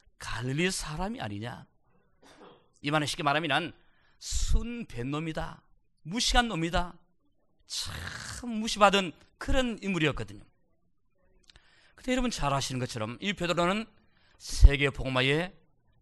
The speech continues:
주역이 되어졌습니다. 절대 불가능을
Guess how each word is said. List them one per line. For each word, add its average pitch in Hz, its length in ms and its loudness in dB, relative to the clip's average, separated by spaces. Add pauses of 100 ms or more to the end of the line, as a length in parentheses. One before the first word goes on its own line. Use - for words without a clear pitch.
(120)
주역이 127 460 -4
되어졌습니다. - 760 -10 (1500)
절대 247 840 2
불가능을 208 720 2